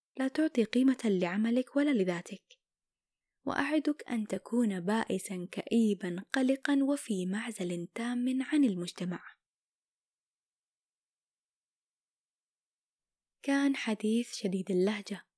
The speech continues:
محتقنًا بجميع الأفكار السلبية التي تغشى أي شخص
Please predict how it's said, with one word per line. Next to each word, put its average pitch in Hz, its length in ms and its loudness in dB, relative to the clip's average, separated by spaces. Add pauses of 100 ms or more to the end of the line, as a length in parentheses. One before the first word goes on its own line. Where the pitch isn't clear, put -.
(460)
محتقنًا 226 800 0
بجميع 196 520 -2
الأفكار 214 540 -2
السلبية 190 760 0 (600)
التي 294 400 6
تغشى 269 580 -4 (100)
أي 247 220 0
شخص - 360 -8